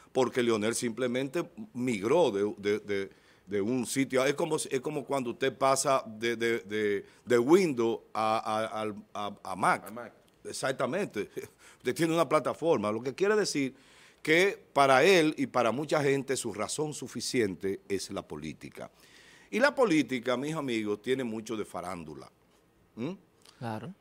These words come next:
Speaker 1: Eh, yo te voy a, yo te voy a recordar un acontecimiento que fue muy celebrado a nivel mundial. Angela Merkel,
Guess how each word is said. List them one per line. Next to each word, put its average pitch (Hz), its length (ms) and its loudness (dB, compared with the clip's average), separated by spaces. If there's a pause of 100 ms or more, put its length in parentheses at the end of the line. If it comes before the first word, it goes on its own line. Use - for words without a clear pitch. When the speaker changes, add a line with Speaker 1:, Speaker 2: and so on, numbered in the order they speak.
Speaker 1:
Eh, 113 600 4 (260)
yo 135 240 2
te 247 60 0
voy 226 220 6
a, 208 220 4
yo 156 120 -4
te 208 80 -8
voy 220 140 0
a 202 80 2
recordar 160 420 0
un 160 140 -4
acontecimiento 135 840 -2
que 107 140 -8
fue 131 200 0
muy 143 160 -2
celebrado 127 520 0
a 117 40 0
nivel 107 280 -2
mundial. 98 440 -4
Angela 196 440 0
Merkel, 117 500 -4